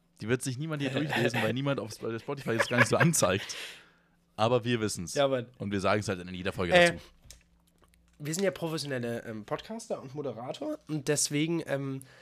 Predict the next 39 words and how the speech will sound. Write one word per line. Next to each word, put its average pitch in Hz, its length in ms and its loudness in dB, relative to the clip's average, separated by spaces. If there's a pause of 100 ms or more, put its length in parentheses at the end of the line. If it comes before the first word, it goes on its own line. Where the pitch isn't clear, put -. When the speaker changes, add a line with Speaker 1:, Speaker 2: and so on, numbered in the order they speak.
(280)
Speaker 2:
schreiben 131 320 -4
wir 160 100 0
eigentlich 139 160 -4
sowas 135 300 -6
wie 113 60 -10
Folgenbeschreibungen 185 960 -2
oder 139 180 -4
hauen 135 100 -6
wir 135 80 -2
da 117 100 -2
einfach 120 320 -6
rein 113 160 -6
Folge 113 360 -2
eins 113 260 -6
und, 110 220 -10 (1040)
und 120 120 -6
raus? 98 220 -2
Speaker 1:
Nee, 107 100 6
da 87 100 2
machen 95 160 -2
wir 98 100 2
schon 104 200 -2
irgendwie 101 240 -2
Folge 92 300 2
eins 92 260 -6
hier. 95 400 0
Philipp 101 360 -4
nerdet 95 400 0
sich - 240 -16
derbe 101 340 0
ein 107 220 -2
ab 110 160 0
und 95 140 -4
Peter 104 240 2
hört 95 180 2
zu 117 140 -6
und 95 60 -6
versteht 139 300 -4
nix. - 280 -10